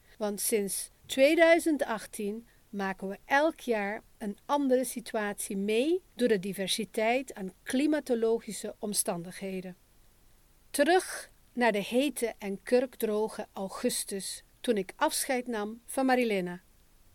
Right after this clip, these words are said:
De dozen die ik met me meenam, voelden koel aan. Gauw alles in onze wijnkelder stoppen met verse koelelementen die net van de cafébaas kwamen,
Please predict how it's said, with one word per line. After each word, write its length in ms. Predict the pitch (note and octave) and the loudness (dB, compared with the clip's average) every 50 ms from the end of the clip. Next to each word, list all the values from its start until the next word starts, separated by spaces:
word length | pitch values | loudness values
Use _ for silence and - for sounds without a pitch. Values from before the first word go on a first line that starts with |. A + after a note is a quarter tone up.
| _ _ - - - - - | _ _ -20 -20 -20 -10 -4
De 160 | - A#3+ G#3 | -2 -2 4
dozen 520 | G3 C#4+ D4 D#4+ D#4+ C4 - - G#3+ G3 F3+ | 6 8 8 8 8 4 4 2 0 0 -2
die 160 | G#3 A3 - | -4 -6 -4
ik 200 | A#3 G#3+ - G3 | -4 -4 -4 -4
met 220 | G3 G3 F#3+ F#3+ | -4 -4 -4 -2
me 120 | A3 A3 A#3 | -2 0 2
meenam, 680 | C4 C#4 D4+ E4 E4+ E4+ D#4 C#4+ C4 B3+ B3+ C4 B3+ - - _ - | 4 4 6 6 6 6 6 4 2 2 0 -2 -2 -6 -12 _ -14
voelden 540 | - - - B3 A#3 G#3 F#3+ G3 F#3 F#3 F#3 - - | -6 -2 0 0 0 0 -2 -4 -4 -6 -8 -8 -6
koel 400 | - D4+ D4 C#4+ C#4 C#4 C#4+ - | -2 -2 0 0 -2 -4 -6 -10
aan. 400 | - G#3+ G3 F#3 F3 E3+ E3+ F3+ - _ _ _ _ _ _ _ _ _ | -8 -6 -6 -6 -6 -8 -12 -14 -16 _ _ _ _ _ _ _ _ _
Gauw 460 | - - - - F4 F4 E4 E4+ F4 - | -14 -12 2 6 10 10 10 10 8 6
alles 400 | - C#4+ C#4+ C#4+ C4+ C4 - - | 4 4 4 4 4 2 0 -2
in 160 | - A#3+ B3 | -4 -4 -2
onze 280 | A#3+ A#3 A#3 G#3 A3 | -2 -2 -2 0 0
wijnkelder 600 | G#3+ A3 A3+ A#3 A#3 A3+ - A3+ G#3 G3 F#3+ G3+ | 0 0 0 0 -2 -4 -4 -6 -6 -4 -4 -6
stoppen 540 | F#3+ - - - C#4+ D4 - - D4 C#4+ C4 _ _ _ _ _ - | -6 -4 -2 0 -2 -2 -2 -4 -8 -8 -8 _ _ _ _ _ -16
met 200 | - E3 - - | -16 -14 -12 -12
verse 600 | - - - - C4 C4+ D4 C#4+ - - - B3+ | -10 -6 0 4 6 6 6 4 2 0 -2 -2
koelelementen 1040 | - - B3+ B3 A#3+ C4 - A#3+ A3 G#3+ G3+ G3+ G3+ G3 G3 G3+ - - G3 G3 G3+ - | -2 -2 -2 0 0 0 -2 -4 -2 -2 -2 -2 -2 -4 -4 -4 -6 -10 -12 -12 -12 -12
die 200 | - C4 A3 C4+ | -6 -2 2 2
net 380 | C4+ C4+ C#4+ D#4 E4 - - - | 4 4 4 4 2 0 -4 -4
van 160 | - D4 C#4 | -2 -2 0
de 80 | B3+ B3+ | 0 0
cafébaas 760 | - C4 B3+ - - A3+ G#3 G3+ F3+ F#3+ F#3 F3+ F#3 - - | 0 -2 -2 0 0 0 0 0 -2 -2 -4 -6 -6 -8 -8
kwamen, 460 | - G3+ F#3+ F3+ F3+ F3+ F#3 A3 C4+ | -6 -4 -4 -4 -4 -6 -6 -8 -10